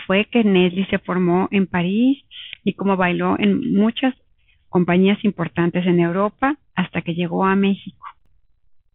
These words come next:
Mi encuentro con Madame Dambré. Entre las variantes con las que Nesli fue nombrada, la más difundida fue Madame Dambré,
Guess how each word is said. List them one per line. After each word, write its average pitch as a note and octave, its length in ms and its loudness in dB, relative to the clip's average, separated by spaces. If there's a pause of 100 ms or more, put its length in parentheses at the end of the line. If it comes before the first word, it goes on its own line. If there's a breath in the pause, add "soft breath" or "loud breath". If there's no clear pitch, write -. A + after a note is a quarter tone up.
(680)
Mi G#3 240 6
encuentro C4 560 2
con G3 140 -2
Madame G#3+ 420 0
Dambré. F#3+ 460 -2 (720)
Entre C#4 320 4
las C#4+ 220 4
variantes D#4+ 560 4
con B3 220 4
las G#3+ 220 0
que G3+ 100 0
Nesli G#3 540 2
fue G3 180 -2
nombrada, F#3 640 0 (100)
la G#3+ 160 0
más G#3+ 260 0
difundida G#3 640 2
fue G#3+ 160 -2
Madame G#3+ 440 2
Dambré, G#3 520 0